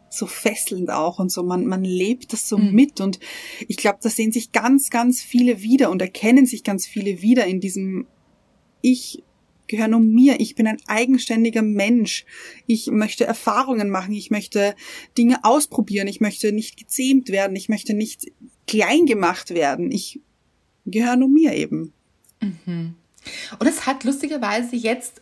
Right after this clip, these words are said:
Speaker 2: wo du das alles erzählt hast, dachte ich mir auch, es hat so viel mit diesem, es anderen recht machen zu wollen, zu tun auch.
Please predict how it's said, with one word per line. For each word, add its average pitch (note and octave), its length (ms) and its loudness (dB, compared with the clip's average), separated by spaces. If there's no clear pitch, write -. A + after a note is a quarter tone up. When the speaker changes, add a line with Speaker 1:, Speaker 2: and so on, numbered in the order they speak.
Speaker 2:
wo G3+ 140 -2
du A3+ 80 -2
das A#3+ 140 -4
alles A#3 180 -4
erzählt B3 340 -6
hast, A3 140 -4
dachte G#3 260 -4
ich A#3+ 120 0
mir B3 220 2
auch, A#3 100 -4
es - 140 -6
hat A#3+ 160 -6
so - 80 -6
viel C#4 320 0
mit C4 180 2
diesem, A#3 380 0
es - 140 -10
anderen A3+ 320 4
recht A3+ 340 -4
machen F#3 480 -4
zu F3 240 -8
wollen, E3 400 0
zu - 120 -8
tun E3 360 -4
auch. - 520 -6